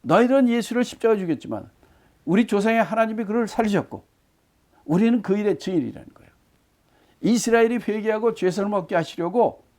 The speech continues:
하나님께서는 예수님을 높여 우리의 임금과 구주를 삼으셨다는 거예요. 예수님이 우리의 구세주라는 거예요. 예수님이 우리의 그리스도라는 거예요. 하나님이 우리에게 주신 성령도 그러하다.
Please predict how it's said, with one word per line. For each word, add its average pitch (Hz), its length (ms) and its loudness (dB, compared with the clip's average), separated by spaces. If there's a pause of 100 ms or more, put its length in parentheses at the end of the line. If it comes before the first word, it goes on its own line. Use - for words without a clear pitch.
(400)
하나님께서는 233 760 0 (160)
예수님을 262 580 2
높여 240 500 2 (180)
우리의 240 440 0
임금과 226 880 0 (200)
구주를 240 380 -2
삼으셨다는 120 560 -8
거예요. - 180 -20 (640)
예수님이 254 640 2
우리의 262 340 2
구세주라는 214 640 -2
거예요. 82 200 -18 (600)
예수님이 247 580 2
우리의 233 540 4
그리스도라는 208 680 0
거예요. - 200 -14 (1500)
하나님이 233 460 2
우리에게 226 400 0
주신 220 280 -4
성령도 208 1000 2
그러하다. 147 440 -4